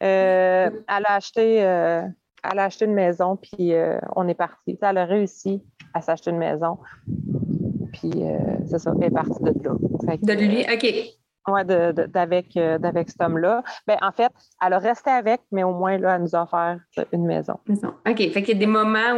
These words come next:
Speaker 2: où elle avait peut-être plus de lucidité, puis elle, a-, elle sentait qu'elle pouvait, qu'il fallait qu'elle vous protège, ou tu, tu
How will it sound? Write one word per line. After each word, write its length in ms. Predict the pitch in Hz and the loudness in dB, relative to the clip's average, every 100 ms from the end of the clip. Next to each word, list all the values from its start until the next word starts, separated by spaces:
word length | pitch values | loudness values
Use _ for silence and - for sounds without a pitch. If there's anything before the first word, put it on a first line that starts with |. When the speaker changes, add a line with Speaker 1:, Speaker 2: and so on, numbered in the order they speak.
| 226 | 2
Speaker 2:
où 120 | 214 | 2
elle 140 | 202 | 2
avait 220 | 196 190 196 | 0 0 -2
peut-être 300 | - 202 - | -2 -4 0
plus 180 | 214 | 0
de 80 | 196 | 0
lucidité, 680 | 190 185 - 185 175 - 220 | -2 -4 -2 -2 -2 -2 0
puis 80 | 220 | 0
elle, 120 | 185 | 0
a-, 460 | 185 180 180 180 180 | 0 0 -2 -2 -2
elle 80 | 190 | -2
sentait 260 | 196 180 202 | -2 -2 0
qu'elle 160 | 202 | -2
pouvait, 160 | - 185 - - - | 0 -2 -2 -6 -6
qu'il 80 | 208 | -6
fallait 160 | - 190 | 0 0
qu'elle 120 | 196 | 0
vous 80 | 190 | -2
protège, 480 | 185 - 403 320 214 | -4 -4 0 2 4
ou 340 | 214 202 202 - _ | 4 4 4 0 _
tu, 100 | - | -8
tu 60 | 202 | -8